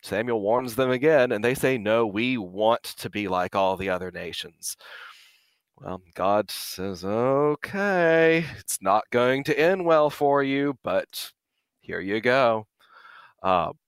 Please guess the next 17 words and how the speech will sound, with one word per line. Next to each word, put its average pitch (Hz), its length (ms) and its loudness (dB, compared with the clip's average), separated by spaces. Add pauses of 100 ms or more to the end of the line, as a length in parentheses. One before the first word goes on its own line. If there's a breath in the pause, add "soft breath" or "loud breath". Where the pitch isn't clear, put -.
(580)
and 92 300 -2
some 107 200 0
of 101 100 -4
these 104 260 -4
things, 120 420 -4
like, 87 300 -8
uh, 87 240 -6
like 87 160 -8
he 92 160 -8
warns 98 300 -2
about, 113 320 2
"Do 95 100 -8
not 98 160 2
acquire 101 380 2
many 95 180 -4
wives." 113 560 0
Um, 90 240 -2